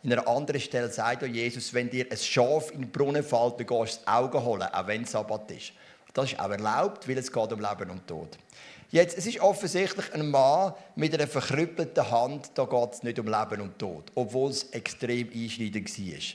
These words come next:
In einer Gesellschaft, wo die meisten Leute in der Landwirtschaft arbeiten,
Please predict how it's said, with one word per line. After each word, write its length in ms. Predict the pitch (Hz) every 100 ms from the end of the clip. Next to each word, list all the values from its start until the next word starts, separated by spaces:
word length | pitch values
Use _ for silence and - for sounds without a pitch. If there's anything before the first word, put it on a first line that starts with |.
| -
In 140 | 113
einer 100 | 107
Gesellschaft, 760 | 104 - 143 196 190 196 190 135
wo 60 |
die 140 | 113 113
meisten 520 | 117 143 190 - 180
Leute 280 | 170 160 -
in 80 |
der 80 | 123
Landwirtschaft 760 | 117 151 175 170 - 156 156 -
arbeiten, 460 | 143 143 170 180